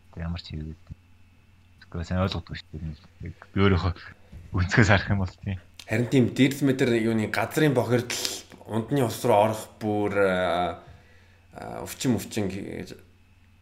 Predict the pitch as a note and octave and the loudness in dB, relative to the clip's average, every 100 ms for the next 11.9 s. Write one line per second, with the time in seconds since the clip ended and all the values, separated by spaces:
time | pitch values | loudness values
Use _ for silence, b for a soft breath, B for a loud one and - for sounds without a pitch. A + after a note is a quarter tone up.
0 | _ _ D#3 D#3+ C#3+ - - F3+ F#3 G#3 | _ _ 6 6 6 0 0 4 6 4
1 | - F#3 - D#3+ C#3+ b - - - - | 2 -2 0 -4 -4 b -20 -20 -12 -4
2 | C3+ F#3 F3+ D#3+ E3+ E3+ G3 - C#3 C#3 | 0 2 2 0 0 0 2 4 4 4
3 | E3 D#3+ D#3 - C#3 B2+ - _ - B2 | 0 2 -2 -2 -4 -4 -10 _ -6 -4
4 | - - D#3 C3 A#2+ B2 A#2 B2 A2 - | -2 0 2 2 2 0 0 -2 -2 0
5 | C3+ B2 A#2 A#2+ G#2+ G#2 A#2+ A#2+ G#2+ A#2+ | 2 2 0 0 -2 -2 0 0 0 0
6 | B2+ A#2 - A2 G#2+ G2+ F2+ - G2 - | 0 -2 0 2 4 2 -2 -6 -8 -12
7 | - - _ - - C3 D3+ C3+ C3+ C#3+ | -20 -20 _ -20 -2 0 2 4 4 4
8 | C3+ A2+ - A2+ A2 - A#2 - G2 G2 | 4 4 4 4 2 2 0 2 0 4
9 | F2+ - - A2+ - F2 - D#2+ - E2 | 4 4 2 2 2 -2 -4 -8 -10 -14
10 | - F2+ F2 G#2 F#2+ G#2+ G#2 - - _ | -12 -8 -2 -2 -2 -4 -4 -8 -20 _
11 | - G#2 G2 F#2 G#2 - A2+ G2+ G2 | -2 0 2 2 2 4 4 4 2